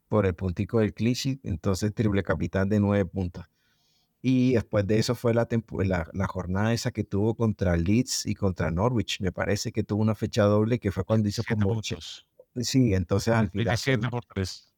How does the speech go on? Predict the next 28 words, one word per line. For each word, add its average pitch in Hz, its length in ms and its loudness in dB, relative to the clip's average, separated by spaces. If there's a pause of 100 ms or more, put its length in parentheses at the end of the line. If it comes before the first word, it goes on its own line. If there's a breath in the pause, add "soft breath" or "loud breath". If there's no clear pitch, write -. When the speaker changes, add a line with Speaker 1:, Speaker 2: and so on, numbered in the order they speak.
(140)
Speaker 1:
Oh, 110 120 2
exacto, 82 640 -2
fue 101 380 0 (260)
el 101 160 0
mejor 95 320 2
triple 107 300 0
capitán. 98 420 0
Yo 104 120 0
creo 104 180 0
que, 104 280 2
eh, - 240 -8
ha 95 120 0
tenido 107 420 4
mucha 101 380 2
gente 101 400 0
en, 90 160 0
eh, 90 100 2
jugando 87 500 0
el, 90 140 0
el 90 160 -4
fantasy. 87 640 -2
Y 120 280 2
la 110 140 4
temporada 90 420 0
pasada 104 380 0
también 101 420 0
se 98 160 -6
la, 82 120 -2